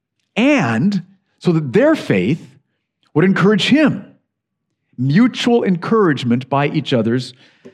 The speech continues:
faith. Now, as I was praying over these verses and just thinking, "Lord, what does this mean for Grace Church?" One thought that struck me was this.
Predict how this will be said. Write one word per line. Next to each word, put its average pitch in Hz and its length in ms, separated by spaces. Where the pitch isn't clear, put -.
faith. - 680
Now, 147 60
as 147 100
I 196 40
was 185 120
praying 220 340
over 208 140
these 190 160
verses 196 400
and 156 80
just 170 180
thinking, 170 300
"Lord, 147 200
what 180 80
does 185 100
this 180 280
mean 165 200
for 151 160
Grace 151 280
Church?" - 300
One 202 140
thought 180 280
that 139 100
struck 165 360
me 101 120
was 98 220
this. - 420